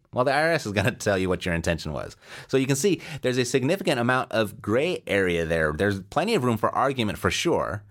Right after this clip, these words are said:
and there's room for taking your chances inside of that gray area to avoid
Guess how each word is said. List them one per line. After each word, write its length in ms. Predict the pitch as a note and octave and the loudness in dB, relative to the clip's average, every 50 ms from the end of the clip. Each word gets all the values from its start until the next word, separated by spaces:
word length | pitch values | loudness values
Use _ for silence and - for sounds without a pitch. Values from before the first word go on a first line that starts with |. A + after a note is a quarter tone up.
| - - - - - - | -20 -20 -20 -20 -14 -6
and 80 | - A2+ | -2 0
there's 160 | A#2 A2 G#2+ | 0 2 2
room 140 | C3+ D#3 E3+ | 2 0 2
for 140 | - C#3+ A2+ | 0 0 -2
taking 380 | - - F3 F3+ F3+ F3+ E3 | 0 0 0 0 0 2 0
your 100 | C3+ A#2 | 2 0
chances 420 | A2 - - A2+ A2 G#2+ A2 G#2 - | 0 0 0 0 0 0 0 -2 -2
inside 460 | - - A#2 A2 - - E3 - A3+ | -2 0 0 0 2 0 0 0 2
of 60 | F3 C3 | 2 2
that 140 | G#2 F2+ | 2 2
gray 220 | F2+ G#2 G2 F2+ - | 2 0 0 2 2
area 300 | F2 F#2 F#2 F#2+ G#2 G2+ | 0 2 2 2 0 0
to 180 | G2+ G#2+ G2+ | 0 0 0
avoid 500 | F#2 F#2 F2+ E2+ G2+ B2 D3 D#3 D#3+ D#3+ | 2 0 0 0 0 0 0 0 0 -2